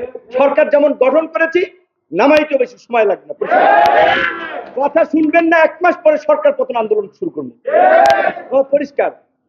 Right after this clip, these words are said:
গুটি কয়েক ছাত্র সমন্বয়কে নিয়ে ভাববেন আপনারা দে-, সব পরিচালনা করবেন। এখন ডাক দেন, দেখেন সমন্বয়কদের পিছনে এক হাজার মানুষ পান কিনা, ডাক দেন একটা প্রোগ্রাম ডাক দেওয়ান, দেখেন এক হাজার মানুষ থাকে কিনা। এটা কি,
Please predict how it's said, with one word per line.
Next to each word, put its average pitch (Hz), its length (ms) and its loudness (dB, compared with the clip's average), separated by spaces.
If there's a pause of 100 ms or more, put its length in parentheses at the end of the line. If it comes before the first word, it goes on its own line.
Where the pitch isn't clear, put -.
(220)
গুটি 262 200 -2
কয়েক 277 300 2
ছাত্র 269 340 -4
সমন্বয়কে 262 580 -4
নিয়ে 247 120 -2
ভাববেন 247 320 0
আপনারা 240 320 0
দে-, - 200 4 (380)
সব 262 140 0 (280)
পরিচালনা 311 400 2
করবেন। 220 300 -2 (220)
এখন 269 300 2
ডাক 311 220 2
দেন, 349 120 -6
দেখেন 320 280 0
সমন্বয়কদের 320 580 -2
পিছনে 294 280 -2 (280)
এক 269 120 2
হাজার 320 500 0 (320)
মানুষ 302 360 0
পান 285 200 0
কিনা, 320 240 0 (600)
ডাক 285 140 4
দেন 339 180 2
একটা - 160 0
প্রোগ্রাম 320 400 -2
ডাক 285 260 0
দেওয়ান, 302 220 2 (400)
দেখেন 302 260 2
এক 294 140 0
হাজার 349 240 0
মানুষ 311 200 0 (100)
থাকে 220 180 -6
কিনা। 135 220 -14 (1040)
এটা 202 140 4
কি, 240 300 0